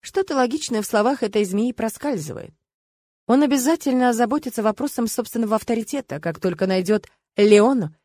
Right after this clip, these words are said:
снимет с нее три шкуры, убедится, что с ней все в порядке, а затем... Но он еще не решил, что сделает с ней в таком случае. Либо придушит, либо затащит в собственную постель, либо...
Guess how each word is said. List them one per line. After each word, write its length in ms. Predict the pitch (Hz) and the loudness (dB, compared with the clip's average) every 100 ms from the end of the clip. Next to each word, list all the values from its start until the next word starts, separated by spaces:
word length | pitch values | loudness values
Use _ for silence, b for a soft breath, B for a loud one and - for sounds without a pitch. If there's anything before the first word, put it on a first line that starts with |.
| _ | _
снимет 440 | - 247 226 175 | -4 0 2 0
с 80 | - | -2
нее 180 | 208 202 | 0 0
три 200 | 180 202 | 2 0
шкуры, 460 | - - 311 156 156 _ - | 0 -4 -2 -4 -10 _ 0
убедится, 480 | 240 254 202 185 185 | 2 4 2 0 -4
что 180 | - | -2
с 100 | 196 | -4
ней 120 | 208 196 | -2 -2
все 180 | 214 | -2
в 60 | 196 | 2
порядке, 460 | 220 262 311 - 196 | 2 2 -2 2 2
а 40 | |
затем... 400 | 196 196 311 285 _ _ _ _ _ _ _ | 4 2 -2 -2 _ _ _ _ _ _ _
Но 160 | 381 277 | -6 0
он 80 | |
еще 220 | 214 190 202 | 0 2 2
не 160 | 202 | 2
решил, 320 | 202 - 349 | 2 0 -4
что 240 | 311 208 190 | -2 0 0
сделает 400 | 170 180 175 165 | 2 2 2 0
с 60 | |
ней 100 | 196 | -4
в 60 | 175 | -4
таком 240 | 180 185 170 | -4 -4 -4
случае. 560 | 175 170 - 175 160 b b - | -4 -4 -2 -2 -2 b b -6
Либо 240 | 269 214 180 | 0 2 2
придушит, 540 | 196 214 349 427 - _ - | 2 2 2 0 -4 _ -4
либо 260 | 233 247 208 | 2 4 4
затащит 460 | 202 196 233 - 311 | 2 2 2 0 -6
в 40 | |
собственную 460 | - 196 - 190 180 | -4 -4 -2 -4 -2
постель, 460 | 185 - - 311 | -2 -4 -2 2
либо... 440 | 302 226 302 330 | 2 2 2 0